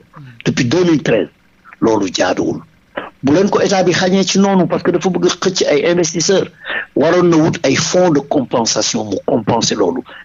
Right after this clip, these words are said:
Speaker 2: jël ci budget état bi compenser ko. Deful loolu, li mu bëggoon def ci décret yi nga xam ne moom la ñu bañ a publier,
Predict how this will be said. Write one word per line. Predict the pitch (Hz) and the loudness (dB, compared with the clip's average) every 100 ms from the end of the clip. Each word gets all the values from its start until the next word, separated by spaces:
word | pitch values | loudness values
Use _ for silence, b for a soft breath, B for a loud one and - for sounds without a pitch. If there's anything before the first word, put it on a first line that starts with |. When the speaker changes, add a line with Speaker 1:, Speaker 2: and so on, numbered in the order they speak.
| - | -6
Speaker 2:
jël | 127 151 | 0 0
ci | 131 175 | 0 -2
budget | 185 - 156 | 0 0 -2
état | - 117 | 0 -2
bi | 104 | -2
compenser | - 117 - - - | -2 -2 -2 -2 -4
ko. | - - - | -8 -10 -8
Deful | - 190 208 196 | -4 0 2 2
loolu, | 202 139 98 B B B - | 2 2 0 B B B -2
li | 156 | 2
mu | 196 | 4
bëggoon | 208 196 202 | 4 4 2
def | 165 170 - | 2 0 -2
ci | - | -2
décret | 131 147 156 139 | 0 0 2 2
yi | 160 | 2
nga | |
xam | 180 160 | 2 2
ne | 156 | 2
moom | 135 113 | 2 0
la | 117 | 0
ñu | 110 | 0
bañ | 107 104 | 0 -2
a | |
publier, | 98 - - 139 226 | -2 -2 2 2 2